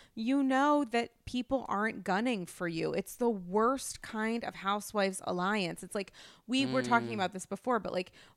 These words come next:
Speaker 1: everyone gave Erica a lot of shit. But the thing is, at the end of the day, Erica was never charged with anything.
Speaker 2: Correct.
Speaker 1: And there were never specific posed questions her way, aside from things that the bankruptcy trustee said,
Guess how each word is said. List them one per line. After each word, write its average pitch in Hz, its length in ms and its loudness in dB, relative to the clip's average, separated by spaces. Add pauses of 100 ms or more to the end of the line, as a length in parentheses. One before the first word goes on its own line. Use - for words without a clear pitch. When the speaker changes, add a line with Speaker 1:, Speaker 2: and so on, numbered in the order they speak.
(100)
Speaker 1:
everyone 277 500 6
gave 247 300 2
Erica 214 400 2
a 196 80 4
lot 190 240 6
of 180 100 -6
shit. 240 320 4
But 202 140 -6
the 214 100 -6
thing 320 380 0
is, 277 180 2
at 247 80 -2
the - 160 -8
end 233 160 -2
of 214 80 -4
the 214 80 -2
day, 202 320 0
Erica 269 300 0
was 220 160 0
never 175 240 -4
charged 294 480 0
with 294 180 -2
anything. 247 380 0
Speaker 2:
Correct. 131 200 0
Speaker 1:
And 220 200 0
there 226 100 4
were 220 160 0
never 254 500 2 (300)
specific - 840 -2
posed 240 420 -4
questions 208 480 -2
her 214 180 -4
way, 190 320 4
aside 226 480 0
from 240 180 -4
things 214 300 -4
that 208 100 -8
the 185 80 -4
bankruptcy 233 520 -2
trustee 220 380 -4
said, 202 260 -2